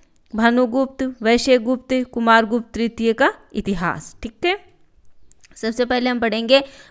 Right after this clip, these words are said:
भानुगुप्त का इतिहास। भानुगुप्त भारत पर राज्य करने वाले प्रसिद्ध गुप्त राजवंश के गुप्त सम्राटों में से एक था।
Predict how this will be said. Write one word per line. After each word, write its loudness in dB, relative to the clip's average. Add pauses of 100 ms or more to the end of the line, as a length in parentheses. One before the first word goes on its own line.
भानुगुप्त 0
का 4
इतिहास। -2 (300)
भानुगुप्त 6
भारत 6
पर 6 (240)
राज्य 6
करने 2
वाले 4
प्रसिद्ध 2
गुप्त 2
राजवंश 4
के 0
गुप्त -4
सम्राटों 2
में -2
से -4
एक -2
था। -4